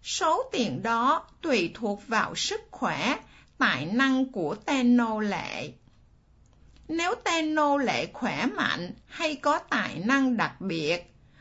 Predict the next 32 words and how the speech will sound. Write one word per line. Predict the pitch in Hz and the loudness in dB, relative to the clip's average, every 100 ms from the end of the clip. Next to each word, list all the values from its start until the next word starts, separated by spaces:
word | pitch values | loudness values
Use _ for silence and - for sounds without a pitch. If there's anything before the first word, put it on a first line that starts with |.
| - | -16
hoặc | - 226 214 | -2 -2 0
là | 233 190 120 | -2 -2 -2
những | 165 175 214 | -4 -2 -2
đàn | 359 269 175 139 | 0 0 0 -2
bà | 190 196 - | 0 0 0
nô | 185 269 269 | 0 2 2
lệ | 247 214 147 85 160 - - | 0 0 -2 -6 -8 -10 2
có | 302 359 | 2 2
sắc | - 415 - | -2 -6 -4
đẹp, | 208 156 - - - - - - - | -4 -2 -4 -6 -14 -20 -20 -20 -6
thì | 302 165 - | -4 -4 0
bán | 262 302 415 | 0 0 0
được | 196 185 | -2 -2
giá | 175 254 240 | -2 0 0
cao | - - 285 233 | -2 -2 0 0
hơn. | 240 247 214 185 175 180 - - - - - - - - - - - - | -2 -2 -2 -2 -6 -10 -18 -20 -20 -20 -20 -20 -20 -20 -20 -20 -20 -6
Nếu | 311 330 453 440 | -2 0 0 2
người | 254 135 - | 2 0 -2
chủ | 220 165 | -2 -2
thích | - 403 415 - | -4 -8 -10 -4
tên | 302 277 262 | 0 2 4
nô | 262 240 | 2 2
lệ, | 226 208 - - 139 - - - - | 0 -2 -4 -8 -10 -10 -20 -20 -8
thì | 339 202 | -2 0
người | 180 208 180 127 | 0 0 2 0
chủ | - 202 175 - | -2 0 0 0
vui | 349 311 233 | 2 4 4
lòng | 226 190 117 - - - | 4 0 -2 -8 -18 -14
trả | - 226 110 | -4 0 0
giá | 208 277 269 320 | 0 2 2 2
cao | - 302 220 214 | -2 0 0 0
hơn. | 240 240 196 170 165 | -2 -4 -4 -4 -8